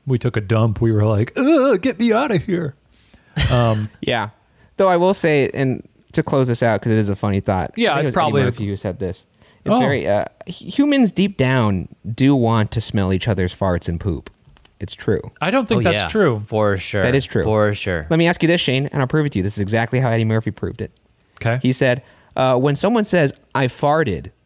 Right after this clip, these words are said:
Speaker 2: you don't immediately walk away. You sit there for a second, and then
Speaker 1: No,
Speaker 2: you
Speaker 1: what
Speaker 2: go,
Speaker 1: I usually do is I stop
Speaker 2: "Oh, you
Speaker 1: breathing
Speaker 2: did
Speaker 1: through
Speaker 2: fart.
Speaker 1: my nose."
Speaker 2: You
Speaker 1: No, I don't. I don't.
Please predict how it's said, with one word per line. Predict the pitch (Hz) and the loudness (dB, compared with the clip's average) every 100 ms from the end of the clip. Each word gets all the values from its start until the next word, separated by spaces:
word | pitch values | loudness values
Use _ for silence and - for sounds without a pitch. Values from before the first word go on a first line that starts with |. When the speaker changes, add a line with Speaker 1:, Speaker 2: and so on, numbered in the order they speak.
| _ _ _ _ _ | _ _ _ _ _
Speaker 2:
you | 151 | 0
don't | 254 135 | 0 2
immediately | 131 113 123 139 139 - 117 | 2 4 4 2 2 2 0
walk | 98 113 120 | 2 0 0
away. | 98 104 110 71 110 | -2 0 0 -4 -8
You | - 113 | -2 -2
sit | - 311 - | 0 -4 -2
there | 117 87 | -2 -2
for | 98 | -2
a | 90 | -2
second, | 95 85 82 - | -2 -4 -6 -4
and | 104 | 0
then | 110 | 2
Speaker 1:
No, | |
Speaker 2:
you | 180 | 2
Speaker 1:
what | 165 | 0
Speaker 2:
go, | |
Speaker 1:
I | 170 | 0
usually | 190 165 202 | -2 0 0
do | 143 165 175 | 2 2 2
is | 156 147 143 | 2 0 0
I | |
stop | 135 - 214 | -2 0 -2
Speaker 2:
"Oh, | |
you | 277 294 | 2 2
Speaker 1:
breathing | 143 381 | 2 2
Speaker 2:
did | 381 | 2
Speaker 1:
through | 143 | 2
Speaker 2:
fart. | 240 170 | 0 0
Speaker 1:
my | 117 | -2
nose." | 107 - - | -2 -8 -2
Speaker 2:
You | 285 339 - | 2 2 2
Speaker 1:
No, | 151 190 | 0 2
I | - 139 | 0 -2
don't. | 143 - _ _ _ | -2 -6 _ _ _
I | 120 | -4
don't. | 120 190 - | 0 0 -2